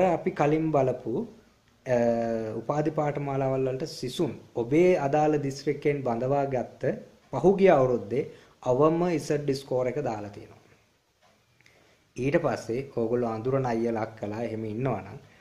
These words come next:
පොඩ්ඩක් කතා කරලා අහන්න යුනිවර්සිටි ගියාද, මොන ඩිග්‍රී එකටද ගියේ, මොන යුනිවර්සිටි එකේද ඉන්නේ, ඔයාට ඒ ලෙවල් වල මොනවද තිබ්බ රිසල්ට්ස් කියලා. එතකොට සාපේක්ෂව ඔයගොල්ලන්ට පොඩි දල අදහසක් ගන්න පුළුවන්.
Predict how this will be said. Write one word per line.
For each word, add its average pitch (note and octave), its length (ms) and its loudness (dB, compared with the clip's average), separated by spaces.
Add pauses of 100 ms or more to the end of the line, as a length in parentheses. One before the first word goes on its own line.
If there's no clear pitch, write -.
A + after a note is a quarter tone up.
(100)
පොඩ්ඩක් A#2 360 -6
කතා B2+ 320 -2
කරලා A2 280 -4
අහන්න G#2+ 300 -8 (280)
යුනිවර්සිටි A#2 540 -4
ගියාද, G#2+ 420 -4 (300)
මොන A#2+ 240 -6
ඩිග්‍රී A#2+ 400 -2
එකටද A2+ 300 -6 (120)
ගියේ, A2 340 -4 (300)
මොන A#2+ 200 -4
යුනිවර්සිටි A#2+ 640 -2
එකේද G#2 260 -4
ඉන්නේ, A#2+ 400 -4 (360)
ඔයාට C3 300 0
ඒ C3 160 4
ලෙවල් C#3 260 4
වල C#3 140 2
මොනවද A#2+ 400 -4
තිබ්බ C3 240 -6
රිසල්ට්ස් C#3+ 540 2
කියලා. F#2+ 300 -14 (560)
එතකොට E3 340 2
සාපේක්ෂව G3+ 840 4
ඔයගොල්ලන්ට F#3 500 2
පොඩි D3+ 380 -2 (320)
දල B2+ 260 0
අදහසක් D#3+ 600 2
ගන්න B2+ 300 -4
පුළුවන්. C3 420 -2